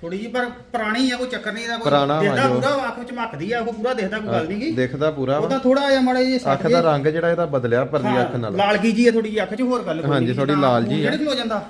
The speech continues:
Speaker 2: ਹਾਂਜੀ, ਹਾਂਜੀ।
Speaker 1: ਉਦਾਂ ਆ, ਬਾਕੀ ਐਂ ਬਿਲਕੁਲ
Speaker 2: ਇਹ ਆ ਕਿ ਪੁਰਾਣਾ ਵਾ ਜੋ ਵੀ ਆ,
Speaker 1: ਪੁਰਾਣਾ
Speaker 2: ਪੱਕਾ।
Speaker 1: ਵਾ।
Speaker 2: ਹਾਂ,
Speaker 1: ਨਿੱਕੀ
Speaker 2: ਦੇਖ
Speaker 1: ਕੱਟੀ
Speaker 2: ਸਕਦੇ।
Speaker 1: ਦਾ ਹੀ ਆ ਕਿਤੇ ਸ਼ੁਰੂ ਤੋਂ ਹੀ।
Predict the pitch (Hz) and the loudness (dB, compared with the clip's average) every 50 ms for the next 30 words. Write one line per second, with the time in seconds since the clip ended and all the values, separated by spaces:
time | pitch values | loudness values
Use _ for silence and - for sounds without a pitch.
0 | - - 147 170 165 143 147 147 156 135 123 117 110 113 - - - 190 175 180 | -2 2 2 2 4 2 2 0 0 0 0 0 -2 -4 -6 -12 -14 -10 -8 -6
1 | 208 226 208 196 233 233 240 233 240 226 214 202 - - - - - - 175 196 | -6 -4 -4 -4 -4 -4 -6 -6 -6 -8 -8 -10 -12 -18 -20 -18 -12 -10 -8 -6
2 | 214 202 190 196 - 156 160 180 185 185 185 208 196 202 185 175 165 160 170 180 | -6 -6 -4 2 6 6 8 8 8 6 4 0 0 0 0 2 2 2 0 0
3 | 185 190 170 180 170 165 165 170 180 196 196 170 170 - - 175 160 - 120 120 | 0 0 0 2 0 2 2 2 2 2 2 0 0 0 2 4 6 6 6 6
4 | 123 127 127 131 131 131 135 131 131 135 135 135 135 131 131 131 131 131 131 127 | 6 4 4 4 6 6 6 6 6 6 6 6 8 8 8 8 6 6 6 6
5 | 123 120 120 117 110 104 107 - - 85 98 - 120 123 123 123 123 120 120 123 | 6 4 4 4 4 4 2 -2 -4 -8 -10 -10 -8 -8 -6 -6 -6 -6 -6 -8
6 | 117 110 - 123 135 147 - 214 - - 160 160 160 160 151 151 147 156 156 139 | -10 -8 -8 -8 -8 -8 -8 -10 -12 -14 -14 -16 -14 -14 -14 -16 -14 -14 -14 -14
7 | 123 123 | -16 -16